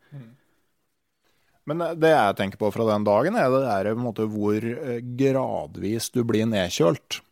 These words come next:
Og, eh, at, eh, man vet jo at liksom sånn det med hypotermi, altså generell nedkjøling, på et eller annet tidspunkt så tar det jo dømmekraften din nå,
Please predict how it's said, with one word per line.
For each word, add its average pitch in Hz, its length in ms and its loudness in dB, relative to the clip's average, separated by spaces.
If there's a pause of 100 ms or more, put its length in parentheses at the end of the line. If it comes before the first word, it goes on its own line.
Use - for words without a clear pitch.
Og, 120 340 2
eh, 117 800 2
at, - 300 -12
eh, 120 260 0 (320)
man 131 120 0
vet 101 260 -4
jo - 80 0
at 160 80 -2
liksom 131 220 -2
sånn 123 220 -4
det 113 160 -2
med 107 400 -4
hypotermi, 107 640 -4 (100)
altså 117 320 -4
generell 110 460 -6
nedkjøling, 104 720 -8
på 113 100 -4
et 107 140 -6
eller 113 140 -4
annet 107 120 -8
tidspunkt - 460 -14
så - 120 -6
tar 85 440 -4
det 113 80 -2
jo 156 280 0
dømmekraften 107 1040 -6
din 113 200 -4
nå, 135 140 -2